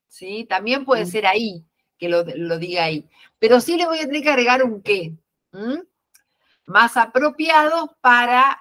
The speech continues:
Speaker 1: ser enseñados o para ser, como, no me acuerdo cómo dijo Gabriela, que lo expresó mejor que esto, para impartirse, para
Speaker 2: Ujú.
Speaker 1: enseñarse de forma remota, ¿sí? Muy bien.
Speaker 2: Mm.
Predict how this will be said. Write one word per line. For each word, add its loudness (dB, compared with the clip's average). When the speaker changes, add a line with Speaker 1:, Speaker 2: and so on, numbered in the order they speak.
Speaker 1:
ser -10
enseñados -2
o -8
para -4
ser, -8
como, -14
no -12
me -4
acuerdo -6
cómo -8
dijo -10
Gabriela, -2
que -10
lo -4
expresó -8
mejor -12
que -6
esto, -4
para 2
impartirse, -2
para 0
Speaker 2:
Ujú. -2
Speaker 1:
enseñarse 0
de -6
forma 0
remota, -6
¿sí? -8
Muy -2
bien. -6
Speaker 2:
Mm. -10